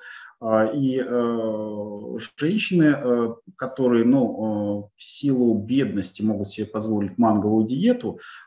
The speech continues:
э, в, э, кстати, есть даже модные в своё время, э, может быть, когда-нибудь это вернётся, э, туры на ма-, манговые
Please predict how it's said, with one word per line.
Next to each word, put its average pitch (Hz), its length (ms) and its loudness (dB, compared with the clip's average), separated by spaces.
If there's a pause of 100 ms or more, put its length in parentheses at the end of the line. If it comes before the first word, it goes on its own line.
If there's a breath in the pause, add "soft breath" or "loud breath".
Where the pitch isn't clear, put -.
э, - 40 -16
в, 101 560 -6
э, 98 840 -2
кстати, 120 540 0 (280 loud breath)
есть 113 400 0
даже 123 200 4
модные 120 500 4
в - 40 -4
своё 123 240 2
время, 127 380 2 (100)
э, 104 380 -4
может 117 260 -2
быть, 107 160 -6
когда-нибудь 110 720 -2
это 117 220 -4
вернётся, 113 880 2
э, 104 280 0 (340)
туры 120 320 2
на 110 160 2
ма-, 113 240 0
манговые 113 520 2